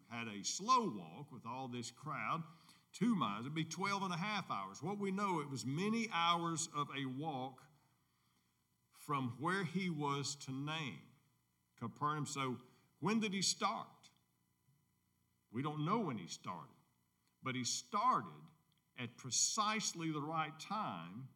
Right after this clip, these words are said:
to be exactly where he needed to be to intercept a funeral procession going to the cemetery. The procession was heading out of the city.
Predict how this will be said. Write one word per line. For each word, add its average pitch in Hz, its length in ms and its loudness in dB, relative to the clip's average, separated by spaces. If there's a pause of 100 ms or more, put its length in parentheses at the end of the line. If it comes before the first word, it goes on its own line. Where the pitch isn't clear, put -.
(920)
to 151 100 -4
be 220 580 0 (1500)
exactly 139 920 0
where 156 280 0
he 156 160 0
needed 156 400 -2
to 139 60 -6
be 180 280 -4
to 139 180 -10
intercept 156 960 -6
a 135 180 -2 (160)
funeral 135 320 -2
procession 110 720 -8 (220)
going 139 540 -2 (920)
to 160 280 2 (200)
the 143 80 -4
cemetery. 123 720 -4 (880)
The - 100 -20
procession 139 540 0
was 117 140 -2
heading 143 320 0
out 139 240 0
of 113 100 -4
the 113 80 -4
city. 180 380 -2